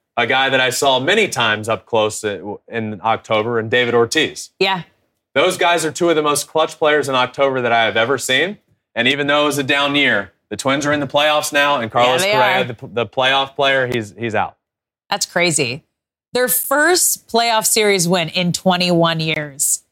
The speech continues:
Speaker 2: Madness.
Speaker 1: Their playoff series drought was old enough to drink alcohol.
Speaker 2: Oh, yeah.
Speaker 1: That's not good.
Speaker 2: It was insane. Now, what was your biggest takeaway from this series?
Speaker 1: Um, for me, the biggest takeaway is that Target Field
Speaker 2: Yeah.
Speaker 1: was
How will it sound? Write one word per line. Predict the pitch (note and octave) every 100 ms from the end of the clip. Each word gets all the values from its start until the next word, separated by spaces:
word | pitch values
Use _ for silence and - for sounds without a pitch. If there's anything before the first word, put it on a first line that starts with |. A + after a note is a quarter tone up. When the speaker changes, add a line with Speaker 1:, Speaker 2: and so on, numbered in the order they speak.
| _ _ _ -
Speaker 2:
Madness. | G#3+ G3 D3 G2 D3+
Speaker 1:
Their | F3+
playoff | - F3+ F#3+ G#3+ G#3
series | - G3 F#3+ E3+
drought | A#2+ C#3+ D#3 C3+
was | C#3+
old | B2+ C3+ D#3
enough | D#3 D3+ -
to | C3+
drink | C3+ C3+ A#2
alcohol. | A2 G2+ E2 D#2 C#2+
Speaker 2:
Oh, | C#4
yeah. | C#4+ C4 A#2+
Speaker 1:
That's | A#2
not | C3 A#2+
good. | F2 - _
Speaker 2:
It | B3
was | D4 D4+
insane. | C#4+ F#4 G#3+
Now, | G3
what | A#3 D#4+
was | F#4+
your | F4+
biggest | E4+ C#4 -
takeaway | C4+ B3 G3+ F3+
from | E3+ F#3
this | E3+ D#3+
series? | E3+ A#2 B1 - - - _ -
Speaker 1:
Um, | D3 D3 C#3+ A#2 - _ _ _ _ _ _ _ _ _ _ _ _
for | - E3
me, | F#3+ G3
the |
biggest | E3 E3 C#3+ -
takeaway | C#3 B2+ A#2 A2 G#2+ G#2
is | A2 A2
that | G#2+ G2 _ _ _ _ _
Target | - D3 F3 G3 -
Field | - B2+ D3+ F#3+ F#3
Speaker 2:
Yeah. | F3+ C3 - _
Speaker 1:
was | B2+ B2+